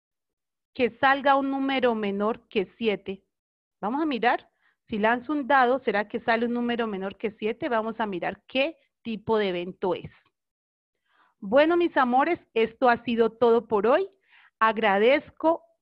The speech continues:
su atención. Espero que hayan trabajado súper, súper juiciosos.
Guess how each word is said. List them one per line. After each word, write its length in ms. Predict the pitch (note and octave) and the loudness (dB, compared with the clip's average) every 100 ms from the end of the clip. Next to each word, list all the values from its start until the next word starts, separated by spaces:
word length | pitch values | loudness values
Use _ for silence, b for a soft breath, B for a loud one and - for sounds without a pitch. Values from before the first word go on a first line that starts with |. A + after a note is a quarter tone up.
| _ | _
su 200 | D#4 D#4+ | 0 4
atención. 880 | D#4 D#4 E4 E4 - C#4 B3 A#3+ F4+ - _ _ _ _ _ _ _ _ _ _ _ _ _ _ - | 4 2 -2 -2 -4 2 4 4 2 -6 _ _ _ _ _ _ _ _ _ _ _ _ _ _ -12
Espero 500 | F#3+ _ F#3+ G3 G#3+ | -12 _ -2 -2 -2
que 120 | F3 | -4
hayan 280 | F3 F#3+ G3 | -4 -6 -4
trabajado 600 | G3+ F#3 F3+ G3 G3 G#3 | -2 0 0 2 0 -2
súper, 680 | - - E4 - D#4 D#4 | -6 -4 -4 0 -2 -2
súper 420 | - D4+ - C#4+ C#4+ | -4 -4 0 0 0
juiciosos. 840 | D#4+ D4+ - C#4 G#3 G3+ C#4+ - | -4 -6 -2 0 0 -2 -4 -4